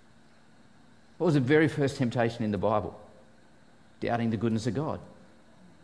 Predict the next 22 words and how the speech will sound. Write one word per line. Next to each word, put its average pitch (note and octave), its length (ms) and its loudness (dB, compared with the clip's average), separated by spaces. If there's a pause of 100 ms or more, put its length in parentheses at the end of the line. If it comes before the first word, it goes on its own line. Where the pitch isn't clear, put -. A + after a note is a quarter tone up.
(840)
Every E3 380 0
time B2+ 360 2
you A2+ 180 2
are G2 80 0
faithless, - 720 -6 (840)
it's B2 160 -2
because B2+ 500 0
you're B2+ 180 2
actually A#2+ 380 0
asking C3 440 0
this A2 180 -4
question, C3 480 -6 (100)
"Are C#3+ 280 -2
you B2+ 500 0
actually A#2+ 580 -4 (240)
good?" B2 380 2 (720)
'Cause D3 120 4
it B2 80 0
doesn't D3 280 2
seem A#2+ 300 0
good, G2 200 -4
God. E2+ 240 -8